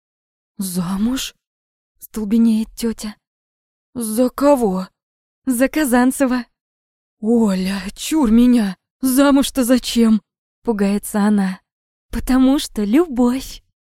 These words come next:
Падаю грудью на стол рядом с ней и заливаюсь весёлым смехом. «Да ты пьяная!» — передёргивает плечами тётя. «Тьфу, от одного сбежала, второго нашла».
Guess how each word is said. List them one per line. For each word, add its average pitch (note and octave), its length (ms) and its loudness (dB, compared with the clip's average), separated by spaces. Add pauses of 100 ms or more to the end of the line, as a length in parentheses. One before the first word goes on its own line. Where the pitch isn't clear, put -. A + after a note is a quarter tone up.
(340)
Падаю A3+ 380 2
грудью G#3+ 380 -2
на A3 120 2
стол C#4+ 320 -2
рядом G3+ 320 -2
с - 120 -10
ней F#3+ 280 -4 (160)
и C4+ 100 2
заливаюсь B3+ 600 -2
весёлым G#3+ 420 -2
смехом. F#3+ 500 -6 (680)
«Да G#3 200 -4 (140)
ты C#4 140 -4
пьяная!» — E3+ 760 -4 (380)
передёргивает F#3+ 680 -4
плечами G3 460 -6
тётя. E3+ 460 -10 (600)
«Тьфу, - 300 -10 (160)
от A3 160 -8
одного C4+ 320 -2
сбежала, C4+ 440 -4
второго A#3 380 0
нашла». A3 440 -4